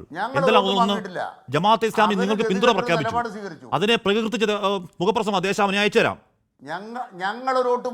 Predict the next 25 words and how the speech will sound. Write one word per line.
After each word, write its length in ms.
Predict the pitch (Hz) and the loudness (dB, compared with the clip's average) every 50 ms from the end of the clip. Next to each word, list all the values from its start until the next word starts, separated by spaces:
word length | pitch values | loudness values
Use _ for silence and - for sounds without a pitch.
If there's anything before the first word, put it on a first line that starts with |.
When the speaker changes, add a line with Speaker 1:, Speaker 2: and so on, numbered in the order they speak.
| 233 233 | 0 0
Speaker 1:
വാങ്ങിയിട്ടില്ല. 400 | 233 233 240 233 202 220 220 233 | 0 -2 -4 -8 -8 -2 2 4
Speaker 2:
ഞാൻ 100 | 220 226 233 | 4 4 4
അയച്ചു 160 | 240 - 285 | 4 2 4
തരാം 160 | 269 269 254 247 | 2 4 4 4
സാറേ. 140 | 254 185 - - - _ _ _ _ _ _ _ _ _ _ _ _ _ _ _ - 139 | 4 2 2 -2 -6 _ _ _ _ _ _ _ _ _ _ _ _ _ _ _ -12 -8
Speaker 1:
ഞാൻ 120 | 165 196 214 202 | -8 -6 -6 -4
പറയട്ടെ, 340 | 208 214 220 220 214 220 208 170 160 156 | -4 -4 -4 -4 -6 -6 -6 -6 -8 -8
വി 80 | 175 208 214 240 | -12 -12 -12 -12
ഡി 60 | 240 185 | -8 -8
സതീശൻ 360 | 220 233 220 233 202 233 233 214 208 | -8 -8 -8 -8 -8 -8 -6 -4 -4
പറഞ്ഞ 180 | 208 214 226 226 214 | -4 -4 -6 -6 -6
പോലെ, 200 | 202 170 - 160 170 - - - _ _ _ _ _ _ _ _ _ _ _ _ _ 190 | -6 -6 -6 -8 -8 -10 -14 -20 _ _ _ _ _ _ _ _ _ _ _ _ _ -8
അല്ല, 140 | 185 185 170 139 120 101 - - _ _ 135 139 | -2 -2 0 0 -2 -4 -10 -16 _ _ -16 -14
വി 100 | 165 196 208 202 | -14 -12 -12 -10
ഡി 80 | 233 214 170 | -10 -10 -8
സതീശൻ 360 | 208 214 220 220 180 214 220 202 180 | -8 -10 -10 -10 -10 -10 -6 -6 -4
പറഞ്ഞ 200 | 175 175 180 190 165 151 | -4 -4 -6 -8 -10 -10
പോലെ, 220 | 131 117 123 131 151 - - _ _ _ _ _ _ _ _ _ _ _ _ _ | -10 -10 -10 -12 -12 -14 -18 _ _ _ _ _ _ _ _ _ _ _ _ _
വി 140 | 143 160 196 220 208 | -14 -12 -12 -10 -10
ഡി 80 | 247 226 170 | -10 -6 -6
സതീശൻ 360 | 226 220 226 226 180 220 226 202 190 | -6 -6 -6 -6 -4 -4 -2 0 0
പറഞ്ഞ 200 | 185 196 190 196 165 | -2 -2 -4 -6 -6
പോലെ 240 | 151 135 123 131 143 156 - - _ _ _ _ _ _ _ _ - | -6 -6 -6 -8 -10 -10 -14 -18 _ _ _ _ _ _ _ _ -12
ജമാഅത്തെ 500 | 147 185 202 226 247 262 254 254 247 240 233 | -10 -8 -4 -2 -2 -2 -2 -4 -6 -8 -8
ഇസ്ലാമി 280 | - 220 220 220 214 | -4 -2 -2 -2 -2